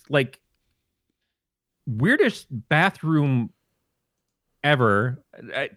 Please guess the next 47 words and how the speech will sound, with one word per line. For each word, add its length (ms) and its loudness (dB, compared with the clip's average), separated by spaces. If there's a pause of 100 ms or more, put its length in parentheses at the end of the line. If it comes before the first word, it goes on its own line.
(360)
they're 160 -8
standing 300 -2
there 100 0
with, 140 -2
like, 140 -2
a 80 -2
handheld 440 2
shower 340 2
thing 300 0
in 200 0
a 80 4
shower 360 2
that 120 -2
has 260 0
nothing 440 -2
covering 320 -2
around 320 2
it. 200 -4 (680)
So 540 0
you 140 -2
just 180 -8
kinda 160 0
wonder, 480 0 (1500)
like, 180 0
I, 180 2 (140)
I 80 4
watch 220 0
a 40 0
lot 100 4
of 80 2
H 180 0
G 100 0
T 140 0
V. 260 2
I 60 2
consider 380 0
the 80 2
mold 360 2
factor 460 0
and 100 0
all 120 0
these 140 -2
other 120 -4
things. 140 -4
I 80 -4
guess 240 -4
i-, 160 -8